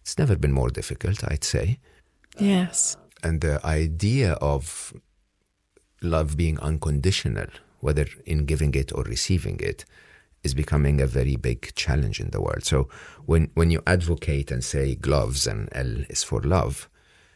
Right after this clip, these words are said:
Speaker 1: for some people it's a bit out of their control to bring love into their life or to even have someone close enough to offer love to. Do you feel that this is the case?
Speaker 2: I see a lot of lonely people.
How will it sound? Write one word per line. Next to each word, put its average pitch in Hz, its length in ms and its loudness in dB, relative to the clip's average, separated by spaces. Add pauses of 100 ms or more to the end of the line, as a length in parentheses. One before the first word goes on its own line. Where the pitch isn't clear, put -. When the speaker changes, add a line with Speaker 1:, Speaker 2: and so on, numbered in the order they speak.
(200)
Speaker 1:
for - 180 0
some 101 180 6
people 104 300 4
it's - 180 2
a - 100 0
bit 90 280 2 (100)
out 80 440 4 (120)
of 76 280 2
their 80 360 6 (1300)
control - 560 0 (140)
to - 80 -6
bring 64 300 0
love 55 380 -2
into 60 240 -4
their 53 140 -2
life - 360 -4
or - 100 -2
to - 140 -6
even 69 340 0
have 90 260 2
someone 65 420 0
close - 320 -4
enough - 220 -6
to - 100 -4
offer - 260 -4
love - 300 -4
to. - 100 -6 (1040)
Do 92 80 -2
you 78 60 0
feel 92 220 0
that 82 180 -2
this - 180 -4
is - 80 -8
the - 80 -6
case? - 400 -4 (400)
Speaker 2:
I 202 120 -2
see 269 240 4
a 240 60 10
lot 214 280 6
of 185 120 0
lonely 170 320 4
people. - 540 -4